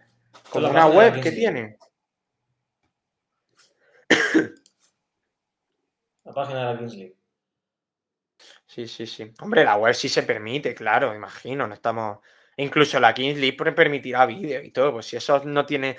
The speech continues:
Speaker 2: Tiene una visión empresarial un poquito <laughs> diferente a la de Javier Tebas.
Speaker 1: Sí, yo creo que sí. Bueno, aquí ten-, aquí están los equipos. Yo debo decir que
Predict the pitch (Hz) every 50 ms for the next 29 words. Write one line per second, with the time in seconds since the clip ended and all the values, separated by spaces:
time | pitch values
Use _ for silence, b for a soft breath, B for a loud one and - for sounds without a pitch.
0 | B B B _ 160 170 190 196 196 185 175 170 - - 185 175 175 175 156 -
1 | 165 147 165 156 - - 147 160 170 165 160 151 139 147 147 170 139 - - -
2 | 147 139 135 135 - 143 143 131 120 123 120 - 120 123 127 120 113 - - 123
3 | 113 120 - - _ _ _ _ - - - - - 165 170 180 165 135 117 -
4 | 95 - - b b b b b b b b b b _ _ _ - 127 143 156
5 | 147 147 170 185 185 175 147 131 123 - - 185 185 185 160 131 135 165 165 165
6 | 131 120 131 147 185 208 220 202 170 - - 185 196 190 - 208 202 185 170 156
7 | 143 139 135 127 123 120 120 113 117 -